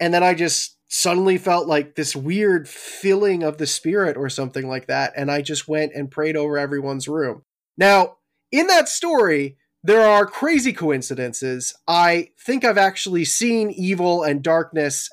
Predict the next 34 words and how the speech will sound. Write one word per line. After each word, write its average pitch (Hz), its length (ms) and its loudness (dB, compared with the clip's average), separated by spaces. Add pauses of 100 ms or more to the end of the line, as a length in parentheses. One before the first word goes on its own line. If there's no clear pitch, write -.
And 226 160 0
then 269 100 2
I 277 120 4
see 254 260 -2
this 226 240 0
giant 220 760 2
ball 185 340 2
of 185 120 -4
light 190 480 0 (460)
that 160 400 4
I 160 160 2
guess 160 320 0
is 139 100 -4
God 190 580 2
or 156 160 0
an 143 80 -2
angel 226 400 0
or 233 100 2
something 214 360 -2
like 208 220 -2
that. 208 240 2
Like, 185 120 -4
I 190 80 2
physically 262 480 -2
see 233 300 -4
it 160 220 0
and 165 100 -6
then 170 80 -4
I 170 120 -2
feel 226 400 -4
it 151 160 -2
enter 151 300 -4
into 175 240 -4
me. 117 260 -6